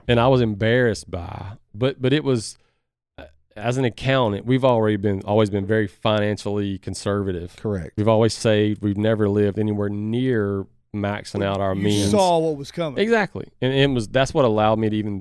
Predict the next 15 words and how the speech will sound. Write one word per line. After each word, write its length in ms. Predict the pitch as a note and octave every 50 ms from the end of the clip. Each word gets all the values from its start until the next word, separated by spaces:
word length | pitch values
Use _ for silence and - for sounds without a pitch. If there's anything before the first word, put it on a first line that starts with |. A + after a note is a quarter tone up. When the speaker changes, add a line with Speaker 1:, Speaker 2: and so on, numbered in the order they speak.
| - _
Speaker 1:
pursue 440 | - F#2+ - - - - A2+ A2 G#2
NetBait 540 | G2+ G2+ G#2 - G#2 G#2 G2+ G2+ G#2+ A2 -
originally 720 | A2 G2 G2 G2 G#2+ D3+ D#3+ D3+ G2+ C#2 C2+ - - - _ -
Speaker 2:
Right. 360 | G2 G2+ F#2+ E2+ D2+ - - - _ -
Speaker 1:
and 100 | A2 A2
all 180 | G#2+ G2+ G#2
that. 300 | G2+ G2 F#2 F#2 F#2+ G#2
So 100 | - -
there's 180 | A#2+ B2+ C3 -
some 180 | - G#3+ A3 G#3+
of 60 | E3
that 200 | B2 A2 A2 G#2+ G#2
where 100 | G#2 G#2+
it's 160 | G2 - -
like, 300 | A2 G#2 G2 F#2+ -